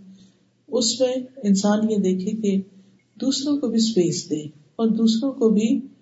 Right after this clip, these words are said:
زندگی کو کچھ انجوائے کرنے دے۔ یہ نہیں کہ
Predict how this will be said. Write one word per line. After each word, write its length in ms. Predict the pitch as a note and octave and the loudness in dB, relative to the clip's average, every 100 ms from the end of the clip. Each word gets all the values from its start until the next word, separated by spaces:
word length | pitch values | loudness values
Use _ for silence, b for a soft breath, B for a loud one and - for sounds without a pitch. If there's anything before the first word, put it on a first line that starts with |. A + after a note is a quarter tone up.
| _ _ _ - | _ _ _ -4
زندگی 500 | G#3+ A3 A3+ A3+ A3+ | 2 6 8 6 4
کو 120 | A3+ | 2
کچھ 220 | A3 A3 G#3+ | 4 4 4
انجوائے 380 | G3 F3 D#3+ | 4 4 2
کرنے 300 | F3 E3 E3 | 0 -4 -4
دے۔ 200 | D#3+ D3 D3 _ _ _ _ _ _ | -2 -4 -4 _ _ _ _ _ _
یہ 220 | F#3+ A3+ | 4 6
نہیں 200 | A3 A3+ | 6 6
کہ 120 | A3+ | 4